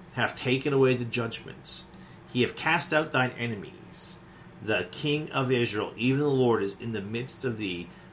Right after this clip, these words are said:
Thou shalt not see evil any more." This one who will come to them as the victorious warrior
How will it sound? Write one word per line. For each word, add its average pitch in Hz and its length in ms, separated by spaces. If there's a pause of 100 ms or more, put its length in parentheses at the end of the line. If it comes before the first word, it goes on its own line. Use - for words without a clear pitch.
(140)
Thou 107 280
shalt 92 280
not 117 280
see 95 320
evil 120 520
any 104 420 (200)
more." 90 360 (600)
This 165 300
one 190 200
who 180 120
will 185 80
come 202 300
to 208 100
them 113 380 (540)
as 123 300
the 120 80
victorious 196 840
warrior 110 540